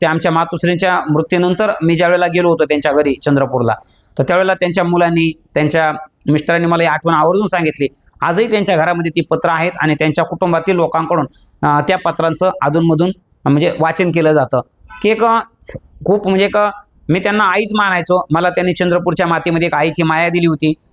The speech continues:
मी घरापासून पाचशे सहाशे किलोमीटर दूरवर शिकत होतो आणि मग, अ, अगदी एखादा पदार्थ आवडीनं नवीन जर त्यांनी केला, तर त्या आवर्जून मला म्हणजे बोलून घ्यायच्या. त्यांच्या घरी गेल्यानंतर मी सुद्धा, अ, ते सगळं म्हणजे पदार्थ वगैरे खायचो आणि मग मी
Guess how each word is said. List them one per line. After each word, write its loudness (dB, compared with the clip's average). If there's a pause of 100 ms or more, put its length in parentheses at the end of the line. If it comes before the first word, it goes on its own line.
(120)
मी 2
घरापासून 0
पाचशे -2
सहाशे -2
किलोमीटर 2
दूरवर 2
शिकत 0
होतो 0 (340)
आणि 0
मग, 2
अ, 2 (140)
अगदी -2 (180)
एखादा 0
पदार्थ 0
आवडीनं 0 (100)
नवीन 2
जर 2
त्यांनी 0
केला, 0
तर 0
त्या 0
आवर्जून 0
मला 0 (160)
म्हणजे 0
बोलून 2
घ्यायच्या. 0 (460)
त्यांच्या 0
घरी 0
गेल्यानंतर 0
मी 0
सुद्धा, 0 (460)
अ, 0
ते 0
सगळं 2
म्हणजे 0
पदार्थ -2
वगैरे 2
खायचो -2 (300)
आणि 0
मग 0
मी 0